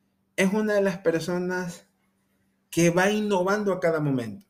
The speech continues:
Ya esperemos una actualización totalmente diferente, eh, de Twitter, como suele ser, ¿no? <laughs> Primero sacaron el hashtag,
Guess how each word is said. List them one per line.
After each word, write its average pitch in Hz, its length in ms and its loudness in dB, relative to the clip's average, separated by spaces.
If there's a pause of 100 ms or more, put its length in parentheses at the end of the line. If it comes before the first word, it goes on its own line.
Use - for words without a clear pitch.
(960)
Ya 156 180 -4
esperemos 269 420 -2
una 233 140 -2
actualización 190 540 -2
totalmente 190 500 -4
diferente, 165 760 -4 (580)
eh, 127 280 -2
de 135 140 4
Twitter, 170 640 0 (1120)
como 156 280 2
suele 185 320 2
ser, 180 260 2
¿no? 147 140 0 (260)
<laughs> - 840 -12
Primero 190 420 4
sacaron 196 460 0
el 175 100 -2
hashtag, 185 720 -4